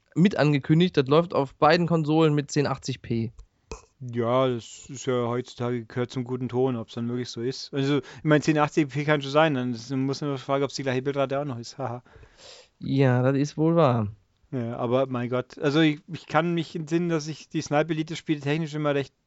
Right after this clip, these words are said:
Speaker 2: recht, also mit, die kamen, glaub ich, auch mit sechzig daher. Ob man es jetzt mochte, ist die andere Baustelle. Ist ja auch egal. Ja.
Speaker 1: Ja, das auf P S vier läuft mit dreißig bis sechzig und,
Speaker 2: Mhm.
Speaker 1: äh, zehn achtzig p.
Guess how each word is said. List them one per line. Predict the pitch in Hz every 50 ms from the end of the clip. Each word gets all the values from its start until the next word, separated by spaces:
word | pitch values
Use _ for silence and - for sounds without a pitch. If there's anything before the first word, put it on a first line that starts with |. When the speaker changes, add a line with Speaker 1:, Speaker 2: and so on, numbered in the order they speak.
| _ 151
Speaker 2:
recht, | 135 139 143 143 - _ _ _ _ - - - - - _ _ _ _ -
also | 139 139
mit, | 143 139 135 _ -
die | 127 117
kamen, | - - - 123 165 180 180
glaub | 180 175
ich, | 160
auch | 156
mit | 156 160 147 -
sechzig | 151 147 - - 151 -
daher. | 147 123 123 143 165 156 123 117
Ob | 113 127
man | 131 127
es | 120 127
jetzt | 127 117 - 131
mochte, | 127 - - - - 156
ist | 135 -
die | 143
andere | 131 139 143 131 120
Baustelle. | 117 113 113 107 - - 120 113 113 - - _ _
Ist | 120 -
ja | 131 123
auch | 113 113
egal. | 113 - 110 101 101 101 117 - - - - - _ _ -
Ja. | 127 131 139
Speaker 1:
Ja, | 143
das | 147 160 151
auf | 156 147 - -
P | - 165 151
S | 143 -
vier | - - 190 254 277 247 220 196
läuft | 190 190 196 196 - _ -
mit | 165 160 -
dreißig | - - 107 131 170 - - 160 - -
bis | - 160 165 -
sechzig | - 147 160 170 - - - - 180 180 185 175 - -
und, | 147 151 156 156 151 151 - - - -
Speaker 2:
Mhm. | 120 117 120
Speaker 1:
äh, | 139 143 143 135 139 131 - -
zehn | - - 156 139 127
achtzig | 131 - - - 123 - _
p. | - 123 120 120 127